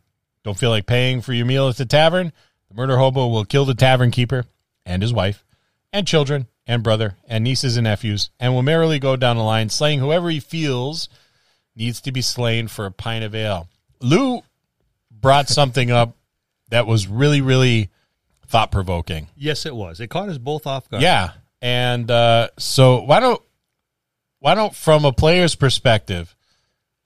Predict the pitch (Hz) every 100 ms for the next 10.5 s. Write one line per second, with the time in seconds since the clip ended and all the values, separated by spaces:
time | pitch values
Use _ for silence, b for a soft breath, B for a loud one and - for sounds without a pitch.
0 | _ _ _ 143 175 170 110 139 160 165
1 | 147 147 139 135 131 127 - 147 131 123
2 | 131 131 98 - 190 156 143 156 - 170
3 | 165 147 165 165 147 151 202 - - 247
4 | - - - - - _ B B B B
5 | B B 208 202 165 214 208 180 - 135
6 | - 131 120 131 120 - 185 220 202 147
7 | 165 165 151 143 143 - _ _ 139 131
8 | 123 _ 139 131 120 131 123 117 120 123
9 | 127 107 - 117 120 110 - 123 117 113
10 | 104 _ _ 131